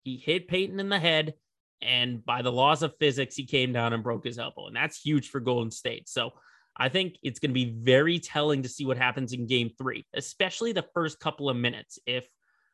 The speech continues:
we start to see a little jawing back and forth, I think there are gonna be a lot of heated moments, especially with, uh,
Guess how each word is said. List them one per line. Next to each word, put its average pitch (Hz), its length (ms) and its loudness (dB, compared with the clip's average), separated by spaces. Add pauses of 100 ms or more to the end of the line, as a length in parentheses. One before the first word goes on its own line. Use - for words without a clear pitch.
(320)
we 143 100 0
start 170 300 2
to 165 60 -8
see 170 200 -2
a 165 40 4
little 160 200 4
jawing 139 480 2
back 135 300 0
and 135 180 -8
forth, 135 360 4
I 127 120 0
think 160 340 -4
there 135 160 6
are 131 40 0
gonna 127 120 2
be 120 260 -2
a 123 60 -10
lot 107 560 0
of 123 140 -12
heated 131 320 -2
moments, 117 400 -2
especially 143 520 -2
with, 117 280 -2 (680)
uh, 113 240 -4